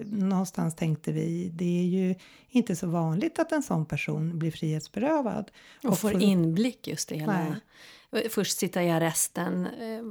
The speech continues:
Speaker 2: och hur det nu fungerar. Det hade också varit spännande att veta mer detaljer hur man,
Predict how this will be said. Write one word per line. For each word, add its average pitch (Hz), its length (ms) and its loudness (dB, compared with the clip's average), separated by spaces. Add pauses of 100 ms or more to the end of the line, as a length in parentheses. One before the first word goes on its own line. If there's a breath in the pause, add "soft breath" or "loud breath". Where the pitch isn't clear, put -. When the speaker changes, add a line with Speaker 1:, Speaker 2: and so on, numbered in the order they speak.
Speaker 2:
och 170 220 -2
hur 170 160 2
det 196 240 4
nu 170 160 2
fungerar. - 320 -2
Det 165 60 0
hade 170 160 0
också 165 200 -4
varit 190 140 -2
spännande 165 460 0
att 170 60 2
veta 170 380 0
mer 175 320 -4
detaljer 170 540 -2
hur 170 100 0
man, 165 300 -2